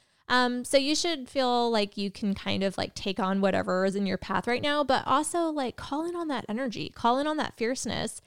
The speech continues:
call in on your bravery, call in on your protection, tell the universe that, like, you wanna embrace, <laughs> embrace your inner dragon. I feel like that's, like, a bad movie quote from something, but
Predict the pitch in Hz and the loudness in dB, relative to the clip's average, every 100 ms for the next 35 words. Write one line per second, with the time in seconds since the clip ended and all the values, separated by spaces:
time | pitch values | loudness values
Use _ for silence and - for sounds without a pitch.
0 | _ _ _ - 254 269 294 302 269 220 | _ _ _ 0 2 4 2 0 0 0
1 | 196 202 262 233 190 220 214 240 254 240 | 0 0 2 0 0 -2 0 -2 -2 -4
2 | 233 - 208 185 220 - 202 190 220 214 | -4 -6 -6 -4 -4 -4 -4 -2 -2 -2
3 | 226 220 254 220 208 202 - - - - | 0 -2 -2 0 -2 -4 -6 0 2 2
4 | 208 196 208 202 196 196 208 220 208 247 | 0 -2 -2 -2 0 0 0 0 4 4
5 | - 302 - - - - 214 233 220 - | 4 0 -2 -16 -14 -4 2 4 4 2
6 | 208 202 196 190 196 175 - - - 220 | 0 0 -2 -2 -2 -2 -4 -6 -6 0
7 | 220 226 233 233 226 208 190 185 180 185 | 0 2 0 0 0 0 2 0 2 0
8 | 175 180 202 - 202 196 190 190 - 214 | 0 0 -2 -2 -4 -4 -4 -2 -2 2
9 | 208 208 | 2 2